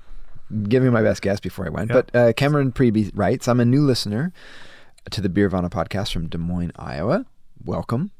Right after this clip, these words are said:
Speaker 1: to the Beervana podcast family.
Speaker 2: Yeah,
Speaker 1: <laughs>
Speaker 2: another, another Hawkeye, or another Hawkeye stater, anyway, let's
Speaker 1: Yeah.
Speaker 2: say.
Speaker 1: I don't know
Speaker 2: Don't,
Speaker 1: if the
Speaker 2: don't know,
Speaker 1: Hawkeye
Speaker 2: don't
Speaker 1: is
Speaker 2: know
Speaker 1: like
Speaker 2: what your
Speaker 1: that.
Speaker 2: affiliation is. Maybe a Sycamore. Who
Speaker 1: Go
Speaker 2: knows?
Speaker 1: Badgers. Uh, I just wanted,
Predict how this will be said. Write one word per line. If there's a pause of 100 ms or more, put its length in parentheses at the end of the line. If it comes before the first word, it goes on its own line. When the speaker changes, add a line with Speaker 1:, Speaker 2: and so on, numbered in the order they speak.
(140)
Speaker 1:
to
the
Beervana
podcast
family. (420)
Speaker 2:
Yeah,
Speaker 1:
<laughs>
Speaker 2:
another,
another
Hawkeye, (280)
or
another
Hawkeye
stater,
anyway,
let's
Speaker 1:
Yeah.
Speaker 2:
say. (320)
Speaker 1:
I
don't
know
Speaker 2:
Don't,
Speaker 1:
if
the
Speaker 2:
don't
know,
Speaker 1:
Hawkeye
Speaker 2:
don't
Speaker 1:
is
Speaker 2:
know
Speaker 1:
like
Speaker 2:
what
your
Speaker 1:
that.
Speaker 2:
affiliation
is.
Maybe
a
Sycamore.
Who
Speaker 1:
Go
Speaker 2:
knows?
Speaker 1:
Badgers. (580)
Uh,
I
just
wanted,